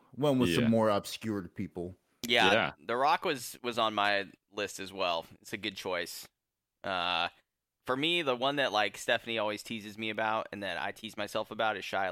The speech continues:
Speaker 3: LaBeouf. Fucking love Shia LaBeouf.
Speaker 2: Mm.
Speaker 3: Yeah.
Speaker 1: <laughs>
Speaker 3: <laughs> Like, I'm, I'm here for it. You know, I've been a fan of his since Even Stevens, all the way through the Transformers series, and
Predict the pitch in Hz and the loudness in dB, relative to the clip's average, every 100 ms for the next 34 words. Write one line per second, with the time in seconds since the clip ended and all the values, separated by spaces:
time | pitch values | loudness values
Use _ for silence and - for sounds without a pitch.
0 | 98 92 101 - _ _ 110 - 95 92 | -4 -6 -6 -8 _ _ -6 -6 -8 -8
1 | 90 90 82 85 85 - _ _ _ _ | -6 -4 -4 -6 -8 -8 _ _ _ _
2 | _ 135 113 87 - _ - 104 82 104 | _ 4 4 2 -8 _ -2 2 2 -2
3 | - 415 370 - 415 147 175 175 214 190 | -6 -4 -6 -4 -2 4 6 8 6 6
4 | 240 196 156 196 190 - - - _ - | 4 0 6 6 6 2 -14 -20 _ 2
5 | 143 151 147 156 147 151 - 123 104 - | 2 6 4 4 2 2 2 2 2 2
6 | 123 120 123 131 143 - 147 143 156 143 | 2 4 4 4 2 4 4 4 2 2
7 | 147 131 120 - - 143 135 113 - 139 | -2 -2 -6 -12 -6 -4 -4 -6 -4 -2
8 | 139 139 139 135 - 123 123 120 135 117 | 0 -2 -2 -6 -4 -2 -2 -2 -6 -6
9 | - 110 - 131 127 123 - 123 120 120 | -6 -6 -4 -4 -4 -6 -4 -2 -2 -2
10 | 120 107 98 | -6 -8 -10